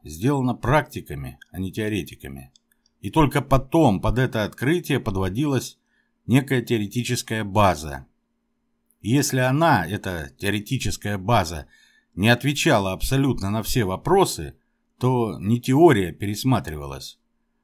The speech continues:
а корректировались или замалчивались сами экспериментальные факты. Ведь я показал на примере простейшей задачи, что она становится практически нерешаемой в реальных условиях.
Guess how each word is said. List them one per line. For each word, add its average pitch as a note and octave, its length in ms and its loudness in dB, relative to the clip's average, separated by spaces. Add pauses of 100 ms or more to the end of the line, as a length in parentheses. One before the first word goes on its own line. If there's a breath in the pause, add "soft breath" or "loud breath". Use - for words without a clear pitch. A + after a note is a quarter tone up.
(120)
а G#2+ 220 -2
корректировались A#2+ 1000 0
или C3+ 200 0
замалчивались A#2 1040 0
сами G2 460 2
экспериментальные G2 800 -6
факты. - 500 -6 (1040)
Ведь G#2 200 -6
я C#3 260 4
показал C#3+ 500 4
на A2 120 2
примере A#2+ 340 2
простейшей G#2+ 540 -2
задачи, B2 640 0 (240 loud breath)
что - 240 -2
она D3 180 4
становится C3 720 0
практически C#3 760 -4
нерешаемой B2 960 2
в E2 60 -6
реальных F#2 400 -2
условиях. F#2 560 -6